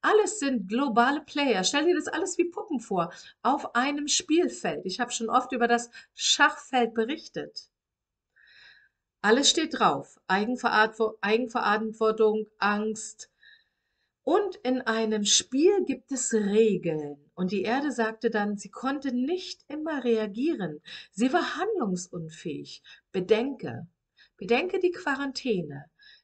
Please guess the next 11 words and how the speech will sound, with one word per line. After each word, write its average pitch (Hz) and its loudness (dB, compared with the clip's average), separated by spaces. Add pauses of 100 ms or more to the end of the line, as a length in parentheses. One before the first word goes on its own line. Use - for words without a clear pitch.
(220)
die 240 0
von 214 0
der 196 0
Galaktischen 196 -2
Föderation 185 -4
gesetzt 160 -6
wurde, 180 0 (260)
damit 226 2
keine 277 -2
weiteren 233 0
Dunkelwesen 226 0